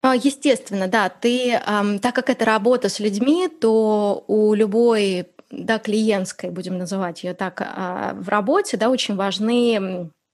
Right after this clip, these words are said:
персональные взаимоотношения. И если ты сумел наладить с кем-то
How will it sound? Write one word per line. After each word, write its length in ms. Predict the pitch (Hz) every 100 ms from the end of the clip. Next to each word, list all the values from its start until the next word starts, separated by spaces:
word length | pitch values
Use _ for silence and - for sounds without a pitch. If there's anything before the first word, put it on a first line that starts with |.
| _ _ _ _ _ _ _
персональные 600 | 226 208 208 208 202 202
взаимоотношения. 1000 | 202 196 196 196 196 - 196 180 180 196 - - - _ -
И 360 | 226 220 214 -
если 420 | 196 226 226 214 202
ты 540 | - 220 214 208 196
сумел 540 | - 214 208 214 190 185
наладить 520 | 196 202 202 180 180
с 60 | -
кем-то 600 | 202 196 196 175 170